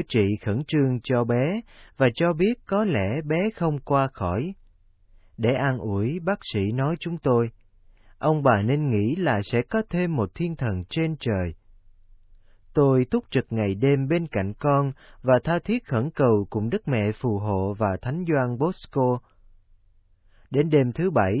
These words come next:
thì bé Mario không còn cử động và nằm im như chết. Tôi quỳ cầu nguyện bên giường bé với trọn lòng tin tưởng phó thác, và Thiên Chúa nghe lời tôi kêu xin. Sáng sớm hôm sau,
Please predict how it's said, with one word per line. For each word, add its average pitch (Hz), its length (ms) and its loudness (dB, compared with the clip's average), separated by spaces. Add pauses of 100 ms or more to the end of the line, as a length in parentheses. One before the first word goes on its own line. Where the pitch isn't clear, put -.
thì 101 220 0
bé 120 240 0
Mario 131 640 2
không 185 260 -6
còn 107 240 0
cử 110 200 -2
động 101 320 0 (320)
và 113 160 2
nằm 95 320 -2
im 123 320 0
như 120 300 0
chết. 196 200 -2 (960)
Tôi 190 140 4
quỳ 135 320 4
cầu 120 200 4
nguyện 107 360 0
bên 175 180 0
giường 104 300 0
bé 135 320 0 (360)
với 220 200 4
trọn 107 300 0
lòng 104 220 0
tin 175 240 -2
tưởng 104 280 -2
phó 180 340 -4
thác, 220 240 -4 (600)
và 104 200 0
Thiên 127 220 0
Chúa 143 300 2
nghe 165 240 0
lời 104 380 0
tôi 135 200 0
kêu 135 220 2 (140)
xin. 123 220 0 (1160)
Sáng 139 300 -2
sớm 151 300 0
hôm 147 260 0
sau, 110 400 0